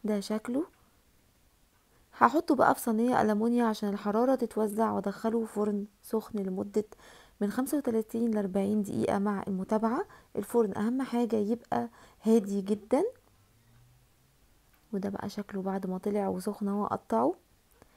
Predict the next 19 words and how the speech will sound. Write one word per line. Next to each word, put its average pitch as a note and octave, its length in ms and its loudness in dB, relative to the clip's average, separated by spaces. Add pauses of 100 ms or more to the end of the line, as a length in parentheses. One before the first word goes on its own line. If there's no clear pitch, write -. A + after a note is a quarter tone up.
(360)
كيك A#3 240 0
شتوي A3 420 0
جميل G#3 500 2
جدا، G#3+ 440 -2 (840)
يتاكل G#3+ 460 -2
كده G#3 260 0
سخن A#3 380 -2
مع G3 120 -4
كوباية F#3+ 560 -2
الشاي C4 420 0 (120)
بطريقة G#3 440 -2
سهلة G#3 340 -2
وبسيطة. B3 580 -2 (1800)
لو G#3+ 160 2
عجبتكم G3 540 -4
بقى G3+ 240 2
وصفتي A3 640 -2
للماربل G3+ 580 2
كيك A3+ 420 -2